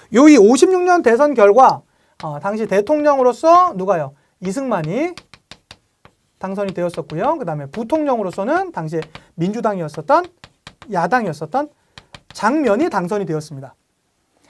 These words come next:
근데 당시 사실 부통령은요, 어, 권한이 거의 없어요. 그러니까 권한은 유일하게 그겁니다. 대통령의 유고시. 그러니까 대통령이 갑자기 돌아가시거나 혹은 무슨 일이 생기게 되면 모든 권한을 부통령이 받습니다. 근데 이미 이때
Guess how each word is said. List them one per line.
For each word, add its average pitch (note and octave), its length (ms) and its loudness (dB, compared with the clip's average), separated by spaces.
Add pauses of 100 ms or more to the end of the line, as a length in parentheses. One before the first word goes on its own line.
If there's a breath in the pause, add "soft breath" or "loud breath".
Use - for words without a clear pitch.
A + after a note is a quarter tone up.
근데 C#4 120 0
당시 D#4+ 300 -2
사실 F4+ 280 4
부통령은요, D#4+ 920 0 (1120)
어, D3+ 80 -10
권한이 D#4+ 380 4
거의 C#4+ 160 4
없어요. D#3+ 360 -4 (300)
그러니까 A#3+ 360 -4
권한은 D#4 380 2
유일하게 B3+ 280 2
그겁니다. D#3 320 -6
대통령의 E4+ 920 0
유고시. G3+ 460 -2 (320)
그러니까 D3+ 200 -12
대통령이 A3 320 -4
갑자기 G3+ 320 -4
돌아가시거나 G3+ 600 0
혹은 G3 220 -4 (240 soft breath)
무슨 G3+ 260 -2
일이 A3 100 0
생기게 C4 280 -2
되면 G3+ 280 -4 (180 soft breath)
모든 D4 360 4
권한을 D4 300 4
부통령이 A3 340 -2
받습니다. C#3 400 -10
근데 C4 220 -6
이미 D#4 340 2
이때 E4+ 420 -2